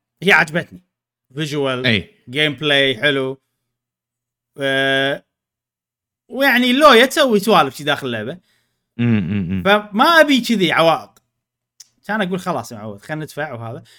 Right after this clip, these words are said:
Speaker 1: المهم أنا، أنا ش-، ليش دفعت هالمرة؟ أو مو ليش دفعت. آه، يعني هم، هم هالمرة عشان شيء مضمون. لأن
Speaker 2: مم.
Speaker 1: في شخصية
Speaker 2: مم.
Speaker 1: كانت حيل بروكن موجودة.
Speaker 2: إيه.
Speaker 1: وهني في سيستم إذا سويت سمن ما يكم مرة،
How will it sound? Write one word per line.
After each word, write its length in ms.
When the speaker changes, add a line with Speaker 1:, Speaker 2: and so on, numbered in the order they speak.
Speaker 1:
المهم 280
أنا، 180
أنا 300
ش-، 140
ليش 640
دفعت 480
هالمرة؟ 380
أو 240
مو 140
ليش 120
دفعت. 260
آه، 460
يعني 320
هم، 100
هم 200
هالمرة 340
عشان 240
شيء 140
مضمون. 400
لأن 140
Speaker 2:
مم. 60
Speaker 1:
في 140
شخصية 340
Speaker 2:
مم. 60
Speaker 1:
كانت 220
حيل 220
بروكن 460
موجودة. 540
Speaker 2:
إيه. 240
Speaker 1:
وهني 380
في 120
سيستم 580
إذا 220
سويت 400
سمن 400
ما 120
يكم 220
مرة، 500